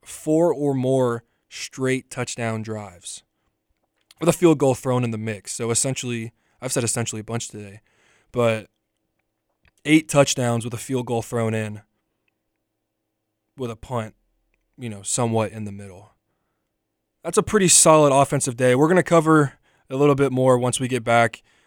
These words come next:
but we're gonna take a short break. You're listening to Tailgate Talk on Weagle ninety-one point one F M.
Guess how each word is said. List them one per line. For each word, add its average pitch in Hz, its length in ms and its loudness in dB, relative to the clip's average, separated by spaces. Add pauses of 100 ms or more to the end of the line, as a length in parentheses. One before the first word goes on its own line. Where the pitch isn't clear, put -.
(100)
but 135 80 -6
we're 143 100 6
gonna 151 140 4
take 143 200 0
a 127 60 -4
short 139 260 0
break. 127 320 0
You're 139 140 0
listening 131 520 0
to 131 140 -6
Tailgate 170 380 4
Talk 139 300 4
on 147 240 0
Weagle 147 400 4
ninety-one 123 420 -4
point 113 280 -6
one 110 300 -8
F 107 220 -18
M. 95 220 -18